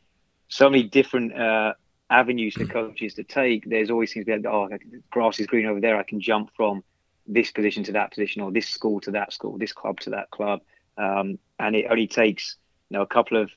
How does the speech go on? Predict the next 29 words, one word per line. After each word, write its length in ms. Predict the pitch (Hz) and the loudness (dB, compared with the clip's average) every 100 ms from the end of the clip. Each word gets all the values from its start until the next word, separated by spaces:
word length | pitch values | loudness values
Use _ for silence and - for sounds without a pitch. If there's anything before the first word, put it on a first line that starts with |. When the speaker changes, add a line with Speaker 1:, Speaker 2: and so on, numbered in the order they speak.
| _ - | _ -2
Speaker 1:
parents 320 | 127 120 110 | 4 4 4
in 60 | 110 | 2
the 60 | |
youth 180 | 110 117 | 2 4
game 220 | 117 107 | 2 0
to 60 | 101 | 2
buy 220 | 107 110 | 6 6
into 340 | 120 117 - | 6 2 2
you, 120 | 110 107 | 4 4
and 140 | 104 | 2
your 140 | 107 | 4
ego 260 | 120 120 113 | 6 6 6
gets 200 | 117 107 | 6 4
big, 320 | 104 120 123 | 6 8 6
and 100 | 113 | 6
you're 100 | 113 | 4
like, 80 | 113 | 4
Speaker 2:
Mm-hmm. 80 | 123 | 2
Speaker 1:
"Okay, 140 | 120 | 0
I'm 80 | 117 | -4
gonna 120 | 113 | -2
move 220 | 123 131 | 4 4
and 80 | 117 | 4
take 160 | 127 120 | -2 0
my 80 | 110 | 2
whole 160 | 113 | 0
team 200 | 110 120 120 | 0 0 0
with 160 | 131 | 0
me." 100 | 107 | -2